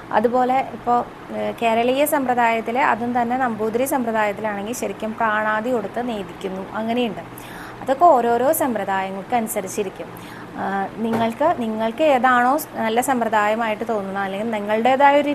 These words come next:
രീതി ഉണ്ടാവുമല്ലോ. ചിലർക്ക്, ആ, ഭഗവാന്റെ മുമ്പിൽ വെറുതെ നിവേദ്യം കൊണ്ടുവയ്ക്കേ വേണ്ടൂ, അത് ഭഗവാൻ സ്വീകരിക്കുന്ന, സ്വീകരിക്കണേ പറഞ്ഞൊന്ന് നമസ്കരിക്കേ വേണ്ടൂ. അങ്ങനെ ഓരോരുത്തർക്കും ഓരോ സമ്പ്രദായമുണ്ട്. അപ്പം നിങ്ങളുടെ സമ്പ്രദായത്തിനനുസരിച്ച് നേദിച്ചോളൂ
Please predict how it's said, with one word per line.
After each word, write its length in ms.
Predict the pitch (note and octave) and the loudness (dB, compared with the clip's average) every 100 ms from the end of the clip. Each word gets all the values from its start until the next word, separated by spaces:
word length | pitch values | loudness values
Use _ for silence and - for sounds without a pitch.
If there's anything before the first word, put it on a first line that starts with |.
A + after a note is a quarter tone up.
| C4+ | -2
രീതി 260 | A#3 G#3 B3 | -2 -2 -4
ഉണ്ടാവുമല്ലോ. 440 | G3 F3 E3+ E3+ E3+ | -4 -6 -8 -8 -10
ചിലർക്ക്, 420 | - F#3+ F#3+ F#3+ D#4+ - - - - A3+ | -8 -8 -6 0 0 0 -10 -16 -8 -2
ആ, 20 | G#3+ G3+ - - A3+ | 0 0 -4 -8 -6
ഭഗവാന്റെ 380 | A#3+ A3+ G#3+ A3+ | -2 0 0 0
മുമ്പിൽ 260 | C4+ A3 G#3 A3+ | -2 -2 -2 -2
വെറുതെ 240 | G#3 G#3 A#3+ | -4 -4 -4
നിവേദ്യം 380 | G#3 G3+ G3 B3 | -2 -2 -2 -2
കൊണ്ടുവയ്ക്കേ 520 | C4+ A#3+ C4 B3 A#3+ G3+ | 0 2 2 2 0 -4
വേണ്ടൂ, 220 | F#3+ E3 F3 G3 | -4 -6 -8 -4
അത് 100 | A#3+ B3 | -2 0
ഭഗവാൻ 260 | A3+ G#3+ A3+ | 0 -2 -2
സ്വീകരിക്കുന്ന, 580 | A#3+ G3 G3 F#3+ G3+ G3+ G#3 | -2 -2 -4 -6 -4 -6 -2
സ്വീകരിക്കണേ 520 | B3 A#3 A3 A#3+ B3 C4 | -2 0 -2 -2 0 0
പറഞ്ഞൊന്ന് 340 | A#3 G#3 G#3 A3 | 0 -2 -4 -4
നമസ്കരിക്കേ 520 | G3+ - F#3+ F#3 G3 F#3+ | -4 -6 -8 -6 -6 -6
വേണ്ടൂ. 220 | F3+ F3 - - - - - - | -8 -8 -12 -14 -14 -14 -8 -2
അങ്ങനെ 240 | B3 C4+ F4 F4+ - | 2 2 2 0 2
ഓരോരുത്തർക്കും 520 | C4 C#4 C#4 C#4+ D#4+ D#4+ | 4 6 2 0 2 4
ഓരോ 140 | A#3 A#3 | 4 0
സമ്പ്രദായമുണ്ട്. 640 | A#3 G3+ F3+ F3 F3 F#3 F3 - | -4 -4 -6 -6 -6 -6 -6 -6
അപ്പം 160 | B3 B3 | -4 -2
നിങ്ങളുടെ 400 | A3+ A#3 B3 F4 | -2 0 2 2
സമ്പ്രദായത്തിനനുസരിച്ച് 1080 | E4+ B3+ A3+ G#3+ G#3 G#3+ A#3+ G#3+ G3+ G3 F#4 G4 | 2 0 0 0 -2 -4 -4 -4 -6 -6 -4 -2
നേദിച്ചോളൂ 500 | A#3+ E3+ - D#3+ E3 | -4 -6 -10 -10 -6